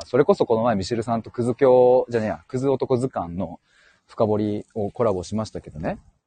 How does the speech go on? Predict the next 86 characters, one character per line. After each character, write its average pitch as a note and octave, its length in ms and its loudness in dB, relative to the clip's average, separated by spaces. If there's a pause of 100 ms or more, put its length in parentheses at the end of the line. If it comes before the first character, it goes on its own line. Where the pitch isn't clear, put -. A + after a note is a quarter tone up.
(800)
わ、 - 100 -6
こ - 220 -2
ん A#3 60 4
な E4 100 0
こ F4 100 0
と D4+ 80 2
言 C3+ 120 4
う C3 40 2
人 - 140 0
い B2 60 4
る C3 120 2
ん B2+ 60 0
だ G#2+ 80 0
っ G2 80 -6
て - 100 -8
い G2+ 40 0
う - 20 -4
の F#2 60 -6
も F2 60 -10
ち - 40 -14
ょ - 20 -14
っ - 40 -16
と F#2 60 -8
衝 C#3+ 200 0
撃 D#3+ 300 -2
で E3 100 0
し - 60 -8
た F#2+ 100 -8
け F#2 100 -16
ど、 G2+ 60 0
や C3+ 60 4
っ - 120 2
ぱ C#4 80 0
り G#3+ 60 0
実 A2+ 140 -4
際 C#3+ 280 0
に C#3+ 100 -6
ね、 D3 220 -6 (960)
そ - 140 -10
の、 G2 160 -6
ま A2 100 -4
あ、 G#2+ 40 -4
ク G#2+ 140 -8
ズ A2 100 -4
男、 A2+ 500 -4 (720)
あ、 F#2+ 160 -8
と G#2 100 -6
さ A2+ 140 -2
れ G#2 120 -2 (220)
て A#2 80 -2
る A2+ 100 0
と - 80 -8
い - 20 -6
う - 40 -10
か E2 100 -16
ね、 F2 100 -16
そ A2 120 -4
う - 40 0
い - 20 -2
う - 20 -10
人 A2+ 120 -12
た G#2 80 -2
ち E2+ 140 -14
は D#2 100 -14
や C2+ 60 -20
っ - 80 -20
ぱ - 280 -14 (200)
結 F#2 100 -12
構 D2+ 100 -16
ひ F#2+ 80 -10
ど A2 100 2
い G2+ 60 0
こ F2 120 -12
と E2+ 120 -16
を D#2+ 60 -12
ね、 F2 400 -6
女 F2 120 -14
性 F2+ 200 -8
に E2 140 -10
言 G#2+ 240 0
う G2+ 40 -4
み A2+ 100 -6
た D#2 120 -8
い D2 60 -18
で - 80 -20
ね。 - 180 -14